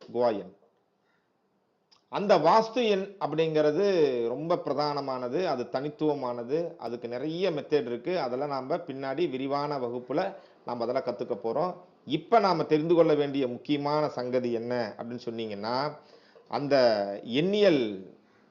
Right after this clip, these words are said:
வாஸ்து எண் இருக்கு இல்லைங்களா, அந்த வாஸ்து எண்ணானது இரண்டு பிரிவுகளாக இருக்கிறது, கிழக்கு மற்றும் மேற்கு பிரிவுகள். இந்த ஃபெங்ஷியிலே இருக்கக்கூடிய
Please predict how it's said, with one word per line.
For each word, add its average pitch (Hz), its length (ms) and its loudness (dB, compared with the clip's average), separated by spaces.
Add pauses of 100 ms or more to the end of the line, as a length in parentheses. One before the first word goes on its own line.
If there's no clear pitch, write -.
(260)
வாஸ்து 156 460 4
எண் 143 180 2
இருக்கு 120 160 -4
இல்லைங்களா, 120 320 0
அந்த 123 220 -2
வாஸ்து 165 540 2
எண்ணானது 131 580 0 (280)
இரண்டு 170 480 2
பிரிவுகளாக 131 680 0
இருக்கிறது, 101 460 -6 (640)
கிழக்கு 151 420 2 (200)
மற்றும் 151 420 -8 (220)
மேற்கு 151 440 -2
பிரிவுகள். 101 500 -10 (1160)
இந்த 151 100 -8
ஃபெங்ஷியிலே 233 540 0
இருக்கக்கூடிய 175 520 0